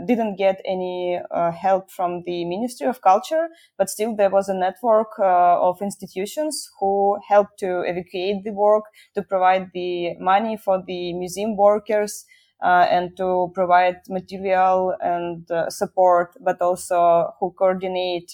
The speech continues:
uh, uh, so coordinate the evacuation and also needs, uh, mm, and also, uh, like, private needs of the workers of museum, uh, because of course the salaries, uh, and, uh, fi-, like, uh, final support of,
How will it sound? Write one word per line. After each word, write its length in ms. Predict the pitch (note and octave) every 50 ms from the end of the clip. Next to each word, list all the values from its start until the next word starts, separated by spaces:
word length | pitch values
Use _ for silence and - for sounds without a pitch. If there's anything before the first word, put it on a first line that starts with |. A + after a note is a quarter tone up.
| - -
uh, 340 | E3+ E3 E3 E3 D#3+ D#3+ D#3+ D#3+ - _ _ _ _ _ -
uh, 180 | - D#3 D#3+ D#3+
so 480 | D#3+ - G3+ F#3+ F#3+ F#3+ F#3+ F#3+ - - - _ - - - - _ _ _ _ _ _
coordinate 440 | - A3 G3 A3 A3 G#3+ G#3+ G#3 F#3+
the 80 | G3
evacuation 680 | F#3 F3+ F#3 F#3 - G#3 A#3 B3+ B3+ B3 - A3 G#3 G3+
and 160 | - G3 G3
also 260 | F#3+ F#3+ F#3+ - G3
needs, 460 | F#3+ F#3 F#3+ F#3+ F#3+ F#3+ - - -
uh, 460 | F3 E3+ E3 E3 E3 E3 E3 E3 E3 - - -
mm, 440 | E3+ E3 E3 D#3+ D#3+ D#3+ D#3 D3+ C3+ - -
and 140 | F3+ F3
also, 460 | F3+ F#3+ G3+ - - G3 F3+ F3+ F3 F3 _ _ _ _ _ _ -
uh, 360 | - E3 E3 E3 E3 E3 D#3+ E3 -
like, 220 | F3 E3+ - _ _ _ _
private 380 | - G#3 G3+ G#3+ A3 G3+ F#3+ - -
needs 340 | A3 G#3+ A#3 A#3 A#3 - -
of 220 | - F#3+ F#3 E3+
the 80 | F#3 F3+
workers 480 | F3+ F#3+ G3 G3 - G3 F#3+ F#3 -
of 240 | - - F#3 F#3 - -
museum, 680 | G3 F#3 F#3 F3+ F3+ F#3 G3+ A3+ B3 B3+ C4 C4+ C4+ - - _ _ _ -
uh, 320 | - F3 F3 F3 F3 F3 E3+ E3+
because 300 | G#3 - G3 F#3+ F#3+ G3+
of 120 | F#3+ -
course 260 | - G3+ G3 G3+ G3
the 80 | F#3+ F#3+
salaries, 680 | - - F#3+ F#3+ G3+ G3+ G3 G3 G3 G3 G3 G3+ F#3 F#3 F#3+
uh, 440 | F#3 F3 F3 F3 E3+ E3+ F3 E3+ E3 -
and, 380 | F3+ F3 F3 F3 F3+ E3+ E3+
uh, 340 | F3 E3+ E3+ E3+ E3+ F3 F#3 - _
fi-, 140 | G3 F3+ - - - _
like, 280 | - F#3 E3+ E3+ E3+ _ _ - F3
uh, 200 | E3+ E3+ F3 E3+ -
final 320 | - F#3+ G3 G3 F#3+ F#3+ F#3
support 520 | - - G3 - F#3+ F#3 F3+ F#3 F3+ -
of, 220 | - A#2 - F3